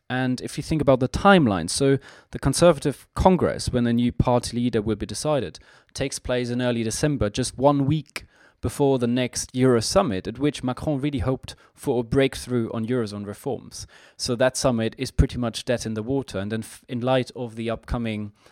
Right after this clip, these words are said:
European Parliament elections in May twenty nineteen, that's probably the last chance for any meaningful reform until the summer. So in the very short term, it bodes ill for his reforms. In the longer term, it really depends on who will succeed Merkel.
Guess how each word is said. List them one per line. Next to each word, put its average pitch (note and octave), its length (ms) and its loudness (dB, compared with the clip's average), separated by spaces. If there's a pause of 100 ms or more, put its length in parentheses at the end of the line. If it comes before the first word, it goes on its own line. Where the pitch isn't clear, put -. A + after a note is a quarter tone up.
(220)
European A#2+ 360 2
Parliament B2 420 4
elections A#2 460 -2
in A2 120 -2
May A2+ 160 -2
twenty G#2+ 320 -4
nineteen, A2 440 -6
that's A#2 180 -2
probably B2 240 0
the A2 80 -6
last A2 320 -2
chance B2 260 -2
for - 120 -6
any A#2+ 160 -2
meaningful B2 760 -2 (400)
reform A#2 680 6
until A2 260 -2
the G#2 80 -4
summer. G2+ 400 0 (300)
So - 80 0
in C#3+ 80 8
the C#3+ 40 4
very E3+ 160 8
short D3+ 260 2
term, B2+ 420 2
it A#2 100 -10
bodes A#2 300 2
ill A#2+ 200 2
for G2+ 200 -4
his G#2 160 -4
reforms. G#2+ 640 -2 (400)
In F3+ 100 4
the G#3 80 6
longer B3 240 6
term, D#3+ 460 0 (100)
it E3+ 140 0
really F3+ 220 6
depends D3+ 420 0
on C3+ 100 0
who C3 100 -2
will C#3 140 0
succeed A2+ 420 -6
Merkel. B2 440 -4